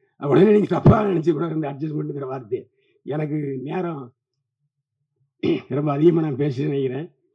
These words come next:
இந்த அதே மாதிரி ஜீவா ஒரு வார்த்தை சொன்னாரு, "காசே தர மாட்டேங்கிறாங்க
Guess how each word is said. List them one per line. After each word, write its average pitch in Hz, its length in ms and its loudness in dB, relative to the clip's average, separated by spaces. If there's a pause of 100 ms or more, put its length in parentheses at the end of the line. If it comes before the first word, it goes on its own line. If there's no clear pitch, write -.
(240)
இந்த 175 540 -2 (640)
அதே 208 300 0
மாதிரி 214 320 6
ஜீவா 190 460 -4
ஒரு 190 120 2
வார்த்தை 165 300 -4
சொன்னாரு, 139 240 -6 (600)
"காசே 165 480 0
தர - 180 -2
மாட்டேங்கிறாங்க 127 840 0